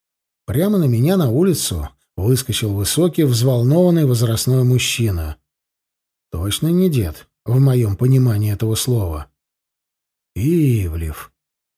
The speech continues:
ты что тут делаешь?" — воскликнул он, наткнувшись на меня.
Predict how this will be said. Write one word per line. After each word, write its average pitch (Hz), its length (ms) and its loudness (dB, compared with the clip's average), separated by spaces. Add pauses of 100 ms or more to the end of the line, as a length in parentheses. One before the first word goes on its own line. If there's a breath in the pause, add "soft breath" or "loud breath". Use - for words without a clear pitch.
(120)
ты 247 220 2
что - 240 -4
тут 107 180 -4
делаешь?" — 98 640 -4 (340)
воскликнул 139 600 0
он, 175 220 4
наткнувшись 151 640 0
на 143 80 4
меня. 139 560 2